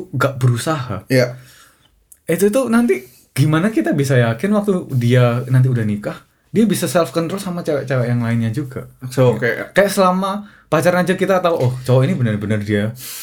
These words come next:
Speaker 1: berusaha self control dan dia berusaha untuk
Speaker 2: Hmm.
Speaker 1: menjaga benar-benar kesuciannya.
Speaker 2: Hmm.
Speaker 1: Dan dia bisa mengontrol dirinya. Jadi
Speaker 2: Ya.
Speaker 1: waktu nanti, waktu nikah pun jadi ada perasaan secure gitu, kayak,
Speaker 2: Ya.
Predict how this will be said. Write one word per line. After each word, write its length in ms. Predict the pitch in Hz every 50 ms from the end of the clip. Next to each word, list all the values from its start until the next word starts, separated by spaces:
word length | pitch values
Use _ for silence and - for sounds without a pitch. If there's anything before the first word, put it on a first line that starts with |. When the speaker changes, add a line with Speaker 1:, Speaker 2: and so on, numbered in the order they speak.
| - - -
Speaker 1:
berusaha 320 | - 127 131 127 131 120
self 240 | 117 131 120 113 -
control 320 | - 117 113 123 131 143
dan 160 | 131 123 107 107
dia 160 | 110 110 110
berusaha 440 | 107 104 107 107 101 - 107 98 107
untuk 240 | 98 95 - 139 135
Speaker 2:
Hmm. 80 | 131 107
Speaker 1:
menjaga 320 | 101 - 92 90 - 98
benar-benar 480 | 95 90 95 92 90 92 95 90 90 - -
kesuciannya. 560 | - 113 - 135 127 127 127 127 127 - 214 208
Speaker 2:
Hmm. 80 | - _ _ _ _ _ _ _ - - _ _ _ _ _ _ _ _
Speaker 1:
Dan 140 | _ - 127 131
dia 100 | 127 127
bisa 220 | 120 120 127 131
mengontrol 340 | 127 120 117 110 117 110 104
dirinya. 320 | 101 101 92 92 92 104 127
Jadi 200 | 127 127 120 131
Speaker 2:
Ya. 40 | 143
Speaker 1:
waktu 160 | 123 - - 175
nanti, 200 | 180 175 175 196
waktu 180 | 160 156 - 165
nikah 220 | 165 156 131 165
pun 160 | 156 208 202
jadi 240 | 165 143 123 117 113
ada 160 | 110 107 104
perasaan 260 | - 120 120 135 135 131
secure 300 | - - - 120 110 92
gitu, 180 | 95 92 101
kayak, 160 | 95 - 120
Speaker 2:
Ya. 140 | 131 127 127